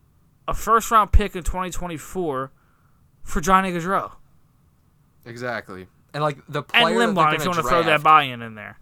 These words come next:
Speaker 2: you're hoping the player you draft in ten years is gonna be even sixty percent of Johnny Gaudreau,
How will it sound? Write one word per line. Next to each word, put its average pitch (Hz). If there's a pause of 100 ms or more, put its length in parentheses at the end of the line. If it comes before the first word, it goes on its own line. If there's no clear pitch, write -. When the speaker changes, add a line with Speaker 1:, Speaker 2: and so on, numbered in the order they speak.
(480)
Speaker 2:
you're 143
hoping 175
the 143
player 135
you 123
draft 113
in 113
ten 127
years 113
is 104
gonna 107
be 107 (140)
even 101
sixty 143
percent 123
of 104
Johnny 104
Gaudreau, 95